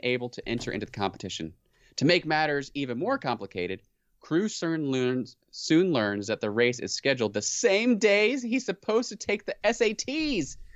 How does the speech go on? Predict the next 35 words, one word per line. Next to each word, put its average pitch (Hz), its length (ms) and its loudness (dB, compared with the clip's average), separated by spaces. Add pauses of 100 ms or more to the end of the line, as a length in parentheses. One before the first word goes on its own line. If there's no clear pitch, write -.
(300)
and 160 120 0
finds 202 360 0
himself 156 420 2
with 120 80 -6
a 120 60 -4
choice 156 320 -2
between 127 320 -2
his 107 180 -10
future 196 400 0
in 208 80 0
college 127 560 0 (380)
and 117 120 2
a 104 60 0
race 123 380 0
where 95 100 -8 (100)
all 120 220 4
the 127 160 -2
odds 85 380 -2 (260)
are 98 100 -8
stacked 98 340 -4
against 90 300 -10
him. 71 120 -14 (1400)
Wow. 82 380 -4 (420)
We're 165 120 -2
talking 247 280 2
high 131 200 0
stakes 123 320 -4
here. 85 280 -8 (640)
Hundred 202 220 -2
thousand 240 260 -2
dollars 156 600 -6 (840)
or 117 160 -4
S 113 180 -4
A 110 80 -2
Ts. - 400 -14